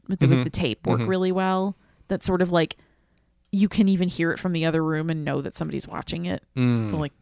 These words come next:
Speaker 1: sounds that
Speaker 2: Yes.
Speaker 1: go with it, I think, are really well done.
Speaker 2: Yep. And Hans uses, employs, uh, everybody's favorite horror
Speaker 1: Mm.
Speaker 2: movie music motif, the Dies Irae.
Speaker 1: Yep. <laughs>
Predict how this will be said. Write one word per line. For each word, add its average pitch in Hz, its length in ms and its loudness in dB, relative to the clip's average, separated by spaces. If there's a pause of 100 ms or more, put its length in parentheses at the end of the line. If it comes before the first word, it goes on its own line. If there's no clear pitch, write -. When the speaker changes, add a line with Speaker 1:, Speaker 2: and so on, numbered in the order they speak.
(120)
Speaker 1:
sounds 151 480 -6
that 190 100 -2
Speaker 2:
Yes. 190 280 2
Speaker 1:
go 202 80 -2
with 202 80 -2
it, - 100 -8
I 196 60 -8
think, 196 180 -10
are 196 40 -8
really 202 200 -6
well 202 140 -6
done. 202 380 -8 (100)
Speaker 2:
Yep. 107 240 -2 (180)
And 107 140 -6
Hans 113 400 2
uses, 104 340 0
employs, 110 580 2
uh, 101 260 2
everybody's 107 440 0
favorite 104 420 0 (120)
horror 104 300 4
Speaker 1:
Mm. 98 40 4
Speaker 2:
movie 98 220 0
music 95 320 -4
motif, 98 460 -4
the 90 100 -6
Dies 101 380 -4
Irae. 110 460 0 (120)
Speaker 1:
Yep. 160 260 2
<laughs> - 40 -20